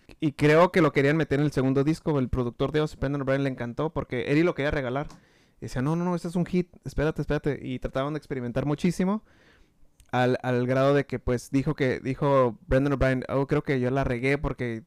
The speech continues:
le quise meter esto, esto", y no, y la estaba destruyendo la canción. Pero lo bueno es que la,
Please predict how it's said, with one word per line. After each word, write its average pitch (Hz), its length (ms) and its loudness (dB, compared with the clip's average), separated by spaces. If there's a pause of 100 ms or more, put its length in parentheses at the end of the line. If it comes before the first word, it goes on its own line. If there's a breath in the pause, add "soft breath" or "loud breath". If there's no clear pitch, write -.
(120)
le 117 180 -4
quise - 260 -8
meter 131 280 -2
esto, 143 200 -2
esto", 147 180 -2
y - 40 -2
no, 135 120 -4
y 131 200 -6
la 123 120 -2
estaba 131 220 -2
destruyendo 143 320 -2
la 135 80 -2
canción. 151 360 -4
Pero 127 180 0
lo 127 80 0
bueno 143 200 0
es 156 80 -2
que 170 120 4
la, 147 120 4